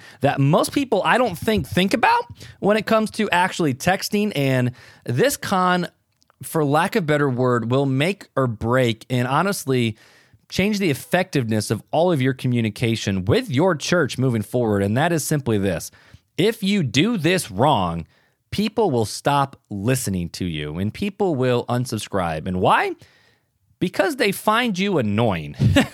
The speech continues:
We had some people in our church that, you know, they just didn't wanna receive text messages from us. And you know what? That was fine. That's okay. But if you're texting people all the time about information that they don't wanna know, and they're constantly getting pinged and binged,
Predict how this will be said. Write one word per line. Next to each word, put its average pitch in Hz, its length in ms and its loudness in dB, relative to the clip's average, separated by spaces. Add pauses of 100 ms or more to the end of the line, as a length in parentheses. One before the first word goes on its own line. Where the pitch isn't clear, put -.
(840)
We - 180 -2
had - 140 0
some 196 220 0
people 202 260 0
in 180 60 4
our 180 80 2
church 185 380 0
that, 143 320 2
you 165 100 2
know, 151 80 4
they 190 160 2
just 240 180 -2
didn't 185 200 2
wanna 156 180 2
receive 143 300 0
text 139 240 -2
messages 127 400 -4
from 123 320 0
us. 120 200 0
And 208 120 0
you 302 40 0
know 392 60 0
what? 427 160 0
That 466 140 2
was 403 120 -2
fine. 494 440 0
That's 208 200 0
okay. 226 520 0 (340)
But 202 220 2
if 175 160 0
you're 247 180 0
texting 226 500 0
people 160 600 -2
all 226 260 4
the 269 100 -2
time 180 320 -2
about 123 160 2
information 165 460 -2
that 110 200 -2
they 202 140 0
don't 208 220 -2
wanna 151 240 0
know, 120 300 0 (240)
and 147 100 0
they're 226 80 0
constantly 190 500 -2
getting 131 360 -2
pinged 190 400 -2
and 143 160 -2
binged, 160 400 -2